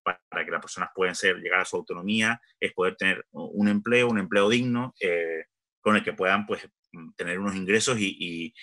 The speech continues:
y vivir con, con, con cierta dignidad, que no es fácil, que no es fácil y que ahora mismo estamos en una realidad en que se plantea bastante cruda con, con, con todo la, el bloqueo un poco que está habiendo con esta situación, ¿no? Pero entonces ahí también se necesitan, pues, apoyos específicos,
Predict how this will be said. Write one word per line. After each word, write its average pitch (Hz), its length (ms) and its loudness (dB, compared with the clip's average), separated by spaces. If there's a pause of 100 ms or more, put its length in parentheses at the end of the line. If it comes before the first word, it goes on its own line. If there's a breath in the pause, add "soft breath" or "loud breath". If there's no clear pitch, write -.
(140 loud breath)
y 87 220 -6
vivir 92 260 0
con, 90 320 0
con, 82 340 -4
con 85 220 -4
cierta 90 300 2
dignidad, 82 420 -4
que 87 100 -4
no 87 200 0
es - 80 0
fácil, 76 280 -8
que 87 80 -8
no 87 120 -2
es - 40 -8
fácil 110 320 2 (280 loud breath)
y 98 80 -12
que - 80 2
ahora 85 120 4
mismo 98 320 -2 (220 loud breath)
estamos 90 280 -4
en 92 40 -4
una 90 120 2
realidad 85 280 0
en 92 80 -4
que - 80 -18
se 85 140 -6
plantea 85 420 0
bastante 85 400 -6
cruda 90 320 0
con, 82 240 -8 (140)
con, 80 260 -6
con 82 180 -10
todo 85 240 2
la, 82 160 2
el 87 220 -4
bloqueo 85 440 -2
un 78 100 -6
poco 85 340 -2 (260 loud breath)
que - 60 0
está - 160 -6
habiendo 85 340 -4
con 80 120 -6
esta 80 160 -10
situación, 78 500 -6
¿no? 123 180 -8 (220 loud breath)
Pero 92 140 4
entonces 101 240 4
ahí 113 260 4
también 104 260 0
se 107 120 -4
necesitan, 107 500 -2 (220 loud breath)
pues, - 160 -2
apoyos 110 420 2
específicos, 101 720 -6